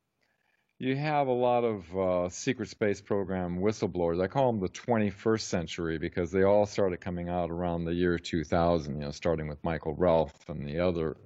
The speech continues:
uh, s-, witnesses. And this is because the Navy launched its program back in around the middle, the early eighties, and, uh, they're using, a,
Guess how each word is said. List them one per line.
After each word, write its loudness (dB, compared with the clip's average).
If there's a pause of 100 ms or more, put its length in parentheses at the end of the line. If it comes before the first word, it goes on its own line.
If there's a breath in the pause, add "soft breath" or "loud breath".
uh, -2 (320)
s-, -20 (240)
witnesses. -2 (600 loud breath)
And 4
this 2
is 0
because 2
the 0
Navy 2
launched -2
its -12
program -2
back -2 (240)
in -4
around -2
the -2
middle, 2 (100)
the -2
early 6
eighties, 2 (580 soft breath)
and, 2 (140)
uh, 4
they're 2
using, 2
a, 2